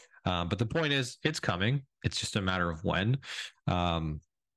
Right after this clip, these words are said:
and fortunately for, uh, you know, people like myself, uh, Bitcoiners out there,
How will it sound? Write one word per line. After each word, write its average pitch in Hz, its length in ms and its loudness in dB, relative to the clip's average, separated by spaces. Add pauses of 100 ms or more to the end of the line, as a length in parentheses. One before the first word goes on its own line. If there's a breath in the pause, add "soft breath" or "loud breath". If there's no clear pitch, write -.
(120)
and 95 140 0
fortunately 120 480 2
for, 95 640 2 (220)
uh, 95 120 0
you 98 100 0
know, 90 80 4
people 107 260 0
like 98 160 0
myself, 107 760 0
uh, 101 140 4
Bitcoiners 101 600 2
out 95 160 -2
there, 95 360 2